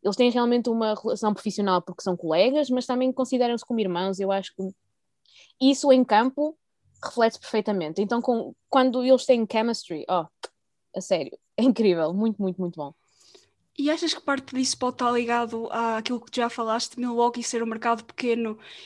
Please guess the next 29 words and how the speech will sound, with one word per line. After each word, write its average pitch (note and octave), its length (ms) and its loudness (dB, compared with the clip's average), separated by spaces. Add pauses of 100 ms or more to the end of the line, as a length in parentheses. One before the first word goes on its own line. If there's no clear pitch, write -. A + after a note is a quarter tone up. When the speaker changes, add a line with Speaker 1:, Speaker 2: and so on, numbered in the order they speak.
Speaker 2:
e B3 120 -6
de - 280 -16
ter B3 200 0
tanta A#3+ 240 -4
ligação A#3+ 420 0
com A#3+ 140 -4
os A#3 100 -6
adeptos A#3 440 -2
que - 80 -6
chega B3+ 280 -2
aos A#3+ 80 -2
jogadores A#3 540 -2
essa, A3+ 640 -6
essa A#3 320 -6
química, A#3 500 -2
esse, A3+ 600 -2
esse, A#3 400 -6 (720)
esse A#3 120 -6
sentido B3 300 -2
fraternal A3+ 600 -4
quase? A3 360 -12 (1080)
Speaker 1:
Eu D#4 160 2
acho E4+ 200 -2
que - 60 -14
sim, B3+ 280 0 (100)
eh, B3 280 8 (120)
porque C4 440 0 (680)
lá C#4 140 4
está C4 280 0